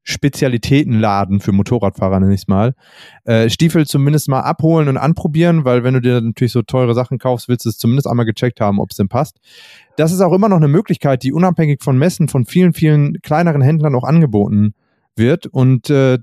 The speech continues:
da, wir hatten letztes Jahr zur ähnlichen Zeit, nee, als wir gestartet haben, das war ja im April, auch schon mal gemahnt, weil da war ja auch mitten Lockdown und so weiter, äh, support your local dealers. Auch hier, Leute, lasst die Zubehörhändler nicht aussterben. Vielleicht ist jetzt auch die gute Zeit,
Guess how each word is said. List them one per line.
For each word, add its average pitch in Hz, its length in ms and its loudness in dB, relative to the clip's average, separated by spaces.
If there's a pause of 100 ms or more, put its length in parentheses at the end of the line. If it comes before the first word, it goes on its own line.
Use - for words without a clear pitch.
da, 139 280 0
wir 135 120 0
hatten 139 140 -6
letztes 160 280 -4
Jahr 143 400 0
zur - 200 -4
ähnlichen 139 320 0
Zeit, 139 160 0
nee, 135 180 0
als 110 160 -2
wir 120 80 2
gestartet 131 400 -2
haben, 104 140 0
das 101 100 -2
war 107 80 0
ja 107 40 2
im 101 100 2
April, 135 360 -2 (380)
auch 143 160 -2
schon 165 160 0
mal 147 240 2
gemahnt, 135 460 0
weil 120 100 0
da 117 100 0
war 120 120 2
ja 123 80 2
auch 139 120 0
mitten 143 220 0
Lockdown 135 460 -2
und 127 100 -6
so 123 120 -2
weiter, 127 600 0
äh, 113 160 -6
support 135 460 -4
your 120 60 0
local 120 280 0
dealers. 156 380 0 (400)
Auch 147 200 -2
hier, 156 380 2
Leute, 139 280 0
lasst 131 220 -2
die 127 60 -4
Zubehörhändler 127 880 0
nicht 113 180 0
aussterben. 113 720 0
Vielleicht 120 280 0
ist 113 80 -2
jetzt 139 160 -4
auch 113 80 -2
die 117 120 -8
gute 123 280 -6
Zeit, 113 400 0